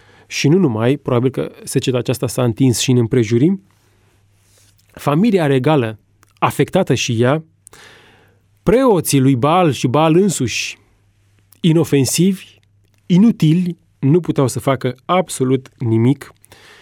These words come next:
Ilie, căutat și în gură de șarpe, dar nu era găsit. Și atunci, îi se spune la un moment dat,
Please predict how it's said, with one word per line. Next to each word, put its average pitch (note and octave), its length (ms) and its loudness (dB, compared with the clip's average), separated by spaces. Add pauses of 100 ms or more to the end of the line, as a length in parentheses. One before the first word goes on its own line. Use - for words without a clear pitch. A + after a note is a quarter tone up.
(2000)
Ilie, F3+ 680 2 (220)
căutat E3 640 0
și - 180 -4
în E3 120 2
gură F3 160 2
de D3+ 120 0
șarpe, C#3+ 580 0 (320)
dar B2+ 280 -2 (120)
nu C3 360 2
era A#2 240 -2
găsit. A2+ 520 -6 (600)
Și - 140 -2
atunci, A#3+ 600 0 (1400)
îi - 80 -8
se D#3+ 120 -4
spune D#3+ 240 0
la C3 140 2
un B2 60 2
moment A2+ 260 0
dat, C3+ 420 -4